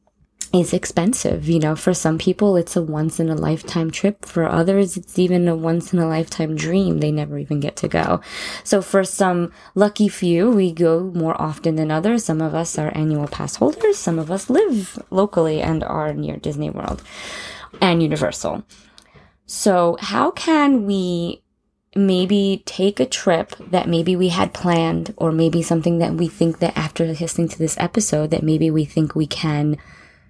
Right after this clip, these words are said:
do financially? How can we still have fun, and how can we still enjoy being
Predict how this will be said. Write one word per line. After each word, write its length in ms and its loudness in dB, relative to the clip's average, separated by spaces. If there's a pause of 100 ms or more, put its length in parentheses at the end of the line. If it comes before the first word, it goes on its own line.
(160)
do 360 4
financially? 920 0 (360)
How 220 4
can 220 4
we 120 4
still 300 -2
have 220 -8
fun, 460 -6 (300)
and 140 2
how 240 0
can 220 -2
we 120 0
still 560 -2
enjoy 720 0 (280)
being 560 4